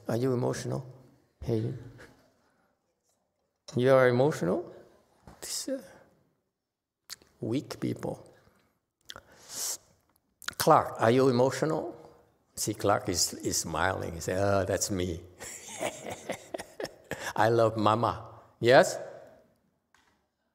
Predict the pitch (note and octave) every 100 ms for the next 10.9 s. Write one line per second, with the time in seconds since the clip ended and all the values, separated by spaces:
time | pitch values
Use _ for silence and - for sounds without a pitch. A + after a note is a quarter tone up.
0 | _ _ _ _ _ _ _ _ _ _
1 | _ _ _ _ _ _ _ _ _ _
2 | - F#2+ D2+ - - _ _ - - F#2+
3 | G2 G2+ A2 G#2+ F#2 F2 F2+ E2 - F2+
4 | E2+ D#2+ E2 E2 - - _ _ _ _
5 | _ _ _ _ _ _ - G2 - -
6 | _ _ - F#2+ F2 F2+ A2 G2 G#2 A2+
7 | G2 F2+ E2+ G2 E2 E2 D#2+ F2 - -
8 | - _ _ _ _ _ _ _ _ -
9 | - - - _ _ _ _ _ _ _
10 | _ _ _ _ - - - B2 F#2